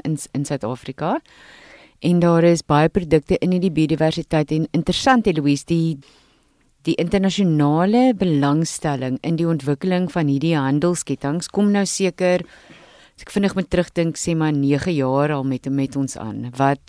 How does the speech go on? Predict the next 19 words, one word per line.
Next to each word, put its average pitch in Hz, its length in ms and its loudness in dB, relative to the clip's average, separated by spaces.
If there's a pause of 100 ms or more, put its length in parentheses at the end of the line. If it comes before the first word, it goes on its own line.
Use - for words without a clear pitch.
internasionale 147 760 -2
regerings, 233 800 2
soos 147 260 -4
die 131 360 -4
Nederlandse 180 540 0
regering, 160 680 -2 (420)
onlangs 160 460 2
ook 143 120 -2
die 147 100 -6
Duitse 127 360 -2
regering, 175 480 0 (420)
het 151 140 0
'n 170 60 2
baie 151 240 4
spe-, - 300 -2 (100)
spesifieke 185 600 0
belangstelling 151 920 0
in 147 300 0
die, 143 360 -2